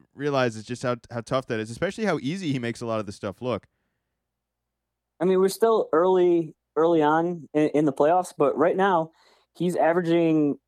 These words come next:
Speaker 2: uh, over, over thirty-one points, and his percentages, he's, he's over fifty, forty, ninety. So, <laughs> I mean, right, right, right where you wanna be, and then still getting the, the averaging a double-double.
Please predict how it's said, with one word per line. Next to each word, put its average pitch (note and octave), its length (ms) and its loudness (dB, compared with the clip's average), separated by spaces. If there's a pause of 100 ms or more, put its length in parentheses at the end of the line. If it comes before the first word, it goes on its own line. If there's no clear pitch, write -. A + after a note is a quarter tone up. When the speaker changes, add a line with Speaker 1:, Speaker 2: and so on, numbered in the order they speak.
(120)
Speaker 2:
uh, B2 220 2
over, D#3+ 300 0
over F3+ 220 2
thirty-one F#3+ 440 2
points, E3+ 520 -2 (100)
and C#3 380 2
his D3 160 0
percentages, D3 600 0
he's, C3 240 -2
he's C3+ 180 0
over E3 340 2
fifty, D#3 280 -2
forty, D3 240 2
ninety. C3 420 0 (960)
So, B2 340 2 (240)
<laughs> - 260 -18
I B2+ 100 0 (840)
mean, C#3 160 2
right, D3+ 200 2
right, E3 260 2
right D#3 180 2
where E3 100 2
you D#3 100 4
wanna D#3 180 2
be, D#3+ 200 2
and D3+ 80 2
then C#3 180 2
still D3 280 0
getting D#3 240 2
the, C#3+ 760 2 (240)
the A#2+ 60 0
averaging D3 320 2
a C#3+ 40 0
double-double. C#3+ 720 2